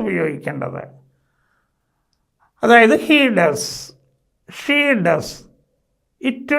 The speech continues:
does, my father does, my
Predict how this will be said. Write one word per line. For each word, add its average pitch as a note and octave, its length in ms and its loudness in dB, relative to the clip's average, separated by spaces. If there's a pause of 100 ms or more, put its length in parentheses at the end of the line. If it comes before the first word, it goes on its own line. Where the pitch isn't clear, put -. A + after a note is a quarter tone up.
(120)
does, D3 260 0 (880)
my A3+ 100 4 (120)
father C4 400 6 (180)
does, D3+ 220 -4 (1200)
my A3 80 4